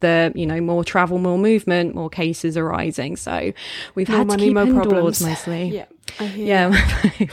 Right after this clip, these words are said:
Speaker 1: exactly. Um, so that's been, that's been me. I've just been chilling in my condo.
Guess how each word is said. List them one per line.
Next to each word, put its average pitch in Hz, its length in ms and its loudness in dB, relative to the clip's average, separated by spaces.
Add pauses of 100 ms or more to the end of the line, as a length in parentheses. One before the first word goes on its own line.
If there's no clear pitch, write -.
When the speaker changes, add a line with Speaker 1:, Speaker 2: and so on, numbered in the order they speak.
(100)
Speaker 1:
exactly. - 680 -10 (460)
Um, 202 420 2
so - 240 2
that's 277 280 2
been, 269 300 4
that's 262 200 -4
been 294 220 4
me. 165 260 4
I've 269 100 0
just - 200 -6
been 202 240 0
chilling 208 580 -2
in 233 80 0
my 233 140 0
condo. 156 580 0